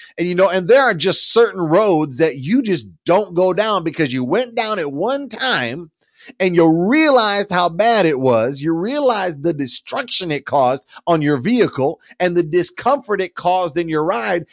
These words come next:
So you avoid that road. You don't even go down that road. That's what I'm talking about. I have had to learn that in my own life. Sometimes I made the mistake and I made the decision to go back down that road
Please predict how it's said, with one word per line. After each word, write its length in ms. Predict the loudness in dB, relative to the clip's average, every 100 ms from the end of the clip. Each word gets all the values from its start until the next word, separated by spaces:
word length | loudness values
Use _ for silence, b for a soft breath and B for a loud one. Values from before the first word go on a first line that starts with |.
| b
So 180 | -4 0
you 280 | 0 0 -2
avoid 560 | -4 -2 0 0 -2
that 220 | -2 -2 -4
road. 380 | 0 2 2 0
You 100 | -2
don't 180 | -2 -2
even 180 | -4 -4
go 140 | -6
down 460 | -8 -14 -12 -8 -2
that 160 | -2
road. 200 | -2 -4 b b
That's 480 | -16 -4 -2 -2 -4
what 160 | -6 -6
I'm 140 | -6
talking 460 | -6 -2 -2 -2 -4
about. 320 | 2 2 2 B B -10 -6
I 220 | 0 0
have 260 | 0 -2
had 220 | -2 -2 0
to 100 | 2
learn 440 | 4 2 2 -4
that 240 | -4 -6 -4
in 240 | -4 -4
my 240 | 0 0 0
own 280 | -2 -2 -2
life. 420 | -2 -2 -2 -12 -16
Sometimes 800 | -8 -4 -4 -2 0 0 -4 -6
I 220 | 0 0 0
made 360 | 2 0 0
the 60 | -2
mistake 600 | -2 -4 -2 -2 -2 -2
and 80 | -4
I 80 |
made 420 | -4 0 2 2 -2
the 80 |
decision 800 | -6 -4 -4 -2 0 0 -2 -4 -10 B
to 100 | -2
go 160 | 2 2
back 360 | 0 -4 -4 -2
down 260 | -2 0 0
that 220 | -2 0
road 300 | 2 2 2